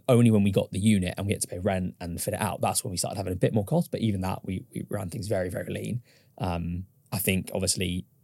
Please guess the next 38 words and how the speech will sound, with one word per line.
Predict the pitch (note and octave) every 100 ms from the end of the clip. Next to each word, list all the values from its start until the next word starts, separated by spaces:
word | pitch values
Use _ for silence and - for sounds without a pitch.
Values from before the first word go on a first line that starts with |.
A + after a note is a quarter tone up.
| -
I'd | F#2
say | G2+ F#2+
this, | F#2+
but | - - -
on | G#2
the | G#2
marketing | - -
side, | A#2 A2
I | G2
think | F#2+
it's | -
excellent. | G2+ - D3 - -
That's | G#2 -
what | - G#2
I | C3+
do. | - - A3+ - -
Um, | A2 G#2 G2+ G2 C3+
but, | B2 G2+ F#2
like, | G2 G#2
a |
lot | G2+ G#2
of | F2+
businesses | G2+ F#2+ - F#2+
spend | - F#2 F#2 -
a | G#2
load | G2 G2 G#2 G2
of | F#2+
money | F#2+ F#2+ F#2 G2+
on | -
marketing | F#2+ F#2+ G2 - B2 C#3
to, | - F#2+ F2+ F2+ -
um, | F2 E2+ F2 F2 - _ -
acquire | - G2+ F2 F#2
customers. | F#2 - F2+ F#2 G#2+
But | G2 -
for | - G2
the | F#2+
first, | F#2+ G2+ F#2+ F#2 -